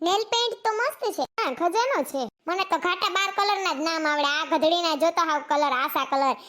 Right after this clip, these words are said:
સ્કાય બ્લુ ને, અ, લાઇટ ગ્રીન ને, અઠીકડું પૂછડું ને મરી ગયા હાવ નામ કાઢી કાઢીને નવીન. હા, અમે તો લાલ ને મરૂન જ આડી લગી રંગતી જિંદગીની હતી તો. કાંઈ ખબર જ નહોતી કે આવા કલર છે નવીન નવીન જાતના. છે ને, મને આ પાંચે પાંચ કલર ગમે છે, લાઇટ જેવા છે ને સો.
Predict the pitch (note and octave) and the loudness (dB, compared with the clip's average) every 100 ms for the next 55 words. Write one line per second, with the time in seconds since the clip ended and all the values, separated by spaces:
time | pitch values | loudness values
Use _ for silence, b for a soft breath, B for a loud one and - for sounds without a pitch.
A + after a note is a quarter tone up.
0 | B B B - - D#4+ D4 C#4+ C#4 D4 | B B B -16 -4 0 2 0 2 4
1 | C#4+ C4+ C4 A3+ - G3+ C#4+ D4 C4+ D#2 | 6 4 2 -4 -8 -6 -2 -2 -4 -6
2 | E3 D#4 D#4 D#4 D4+ E4 D4+ D4 C4+ D4 | -2 0 2 0 0 2 2 2 2 2
3 | C#4+ C#4 C#4 C4+ C4+ C4+ E4 D4 D4 C4+ | 2 0 -2 -4 -2 -2 0 0 0 -2
4 | C4+ C#4 D4 C4 B3 C4+ C#4 A#3 C#4+ D4 | -4 0 0 0 0 0 0 0 0 2
5 | C#4 B3 B3 B3 B3+ A3+ A#3 A3+ A3+ A3+ | 0 -2 -4 -6 -6 -8 -8 -8 -8 -8
6 | G#3+ G#3+ G#3 G3 _ F#4+ G#4 G#4 A4 G#4+ | -8 -10 -12 -16 _ -2 0 0 2 4
7 | F4+ A#4+ G#4 G4 G#4+ A4+ G#4+ G4 G4 G4 | 4 4 2 2 2 2 2 0 0 0
8 | F#4+ F#4 E4+ F4+ F4 C4 D#4 D#4+ D#4+ D4 | 2 2 2 0 -2 -2 -2 -2 -2 -2
9 | C#4+ C#4+ A#3+ G#3+ B B - F#4 E4 E4 | -4 -6 -6 -8 B B -8 -8 -2 -2
10 | D#4+ F#4+ F4+ G#4 G#4 G4 F4 E4 D#4 D#4 | 0 0 0 -2 -2 0 0 0 2 2
11 | D#4+ D4+ D4 C4+ C4+ C4+ B3+ B3+ B3 A#3 | 4 2 0 0 0 -2 -2 -4 -4 -4
12 | B3 - G#3 - _ - C#5 D5 G#4 F#4+ | -6 -6 -14 -16 _ -2 0 2 0 0
13 | F4 F4 A#4 C#5+ B4 E4 E4 E4+ D#4+ C#4+ | -2 -2 -4 -2 -2 -2 -2 0 0 0
14 | E4 D#4 D4 D4+ D#4+ F4 D#4 F#4 F4+ F4+ | 0 0 0 0 0 -2 0 2 0 -2
15 | D5 G4+ - | -4 -4 -4